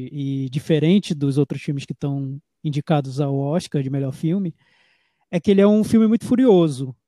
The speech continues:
Ele traz uma intenção de provocar, de tirar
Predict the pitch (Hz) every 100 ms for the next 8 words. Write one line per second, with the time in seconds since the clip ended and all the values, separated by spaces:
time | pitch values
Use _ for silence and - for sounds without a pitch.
0 | _ 151 151 156 180 170 185 160 190 190
1 | 190 190 190 185 180 175 165 156 147 -
2 | 175 175 190 180 - 180 180 190 160 180
3 | 175 165 - 170 160 - 165 160 180 175
4 | 160 147 _ _ _ _ _ 143 165 165
5 | 160 160 156 156 - 185 160 175 196 165